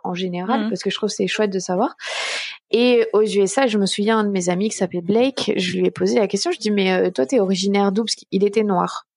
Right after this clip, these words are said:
Speaker 1: Et il m'a regardé, interloqué, et il m'a dit, « Bah, Clem, euh, tu sais très bien, on, on est des esclaves. » Ça m'avait, euh, j-, j'avais même pas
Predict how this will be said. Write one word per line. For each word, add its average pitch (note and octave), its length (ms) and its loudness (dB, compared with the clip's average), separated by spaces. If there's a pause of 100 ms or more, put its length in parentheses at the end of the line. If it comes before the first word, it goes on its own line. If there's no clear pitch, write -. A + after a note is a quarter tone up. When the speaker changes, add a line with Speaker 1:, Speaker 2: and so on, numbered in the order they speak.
(360)
Speaker 1:
Et F3+ 60 2
il F3 80 2
m'a F3 80 2
regardé, F#3 460 2
interloqué, G3+ 760 0 (320)
et G3 100 -4
il F#3 80 -2
m'a F3+ 120 -2
dit, « F#3 140 -2
Bah, F#3 280 2
Clem, G#3+ 300 0
euh, F3+ 180 0 (380)
tu - 120 -4
sais F#3+ 120 -4
très - 160 0
bien, B3+ 180 4
on, F3+ 360 2 (180)
on F#3 140 2
est F3+ 80 4
des F3+ 220 2
esclaves. » G#3+ 440 0 (720)
Ça F3+ 220 0
m'avait, F3 400 4
euh, - 680 -2 (380)
j-, - 200 -2
j'avais G#3 340 4
même C4 240 2
pas D#4 400 4